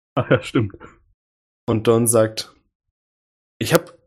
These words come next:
Speaker 2: dazu auch meine Fragen. Das ist schon mal die eine Sache, das sehe ich ja noch ein. Aber was soll das hier?" Und er legt daneben noch ein zweites Poster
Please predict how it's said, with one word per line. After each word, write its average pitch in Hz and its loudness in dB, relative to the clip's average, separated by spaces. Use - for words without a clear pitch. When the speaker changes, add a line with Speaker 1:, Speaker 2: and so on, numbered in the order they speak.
Speaker 2:
dazu - 0
auch - 0
meine 107 -2
Fragen. 90 -2
Das 110 -4
ist - -8
schon 131 -2
mal 117 2
die 117 0
eine 117 2
Sache, 101 -2
das 139 -2
sehe - 0
ich 127 -2
ja 127 2
noch 107 -4
ein. 98 -4
Aber 107 0
was 110 0
soll 104 4
das 113 0
hier?" - -8
Und 117 -4
er 117 -2
legt 113 0
daneben 113 2
noch 110 0
ein 107 -2
zweites - -2
Poster 143 -2